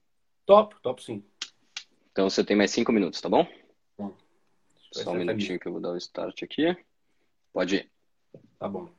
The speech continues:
Speaker 1: É, primeiro eu queria falar pra ele que eu não tô sendo utilitarista, porque quem tá defendendo o fim do isolamento pelo bem da economia é ele, não sou eu. Eu só quis mostrar que esse estudo da Universidade de Chicago, que atribui valores econômicos à vida,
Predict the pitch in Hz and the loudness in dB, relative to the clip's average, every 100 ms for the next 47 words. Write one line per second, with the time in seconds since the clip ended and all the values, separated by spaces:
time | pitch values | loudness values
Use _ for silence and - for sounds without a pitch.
0 | _ - - - _ - 107 110 113 113 | _ -14 -14 -20 _ 0 6 8 8 8
1 | 113 - 147 175 196 180 151 139 147 165 | 6 6 8 8 8 6 6 6 0 4
2 | 170 208 202 170 170 170 170 180 - - | 2 2 2 2 2 -4 -2 -2 -4 -8
3 | - 113 147 175 208 160 143 170 170 - | -10 -10 -6 -6 -4 -6 -4 -4 -4 -4
4 | 196 185 151 123 110 110 - 165 175 165 | -4 -2 -4 -4 -6 -10 -12 -16 -10 0
5 | 160 147 127 - 127 123 113 - 165 147 | 2 0 -4 -8 -8 -8 -8 -8 -8 -12
6 | 135 120 117 143 185 - 135 156 151 120 | -12 -12 -12 -8 -6 -4 -6 -8 -10 -12
7 | 117 147 - - 101 - - - - 139 | -12 -12 -4 -2 -2 -8 -18 -10 -2 -2
8 | 214 226 202 - 147 180 - 139 - _ | -2 -2 -2 2 4 4 2 -16 -20 _
9 | 135 160 165 139 131 120 117 120 - - | -12 -10 -4 -4 -4 -8 -6 -6 -6 -14
10 | - - 120 156 110 101 _ _ 113 104 | -12 -2 0 0 -4 -18 _ _ -14 -12
11 | 117 101 120 160 117 120 113 117 131 120 | -16 -10 -2 -2 0 0 0 -2 -2 -4
12 | 107 - _ _ _ 113 127 117 117 110 | -10 -20 _ _ _ -10 -6 -2 -4 -6
13 | 110 104 104 123 170 - 101 | -6 -6 -6 -6 -4 -4 -6